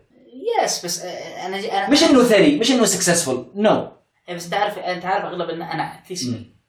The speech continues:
Speaker 1: لما أنا أفكر، لما، لما تقول لي فلان فلاني طاف العالم،
Speaker 2: مم.
Speaker 1: بالنسبة لي شاف كثير.
Speaker 2: إيش مع-، إيش معنى شاف كثير؟
Speaker 1: شاف، عندي، بالنسبة لي أنا معنى شاف كثير إنه، آه، أوكي. شفت أنت يا، يا فهد، أنت ما ت-، أوكي،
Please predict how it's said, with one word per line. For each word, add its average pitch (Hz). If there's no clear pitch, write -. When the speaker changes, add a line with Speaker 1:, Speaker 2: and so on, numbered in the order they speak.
Speaker 1:
لما 156
أنا 170
أفكر، 170
لما، 139
لما 143
تقول 160
لي 151
فلان 165
فلاني 151
طاف -
العالم، -
Speaker 2:
مم. 92
Speaker 1:
بالنسبة 170
لي -
شاف 180
كثير. -
Speaker 2:
إيش 220
مع-، -
إيش 269
معنى 175
شاف -
كثير؟ 95
Speaker 1:
شاف، -
عندي، 226
بالنسبة 170
لي 233
أنا 214
معنى 175
شاف 196
كثير 208
إنه، 175
آه، 143
أوكي. 160
شفت -
أنت 233
يا، 175
يا 156
فهد، 165
أنت 156
ما 180
ت-، -
أوكي، 131